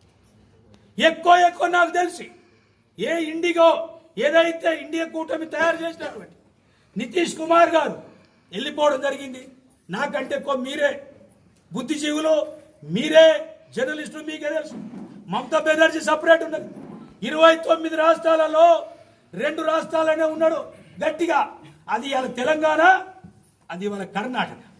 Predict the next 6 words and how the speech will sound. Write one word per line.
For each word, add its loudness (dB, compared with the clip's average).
బిడ్డ, -4
నీకు -2
ఎక్కడి -8
నుంచి -10
ఇట్లా? -16
కొడుకు 0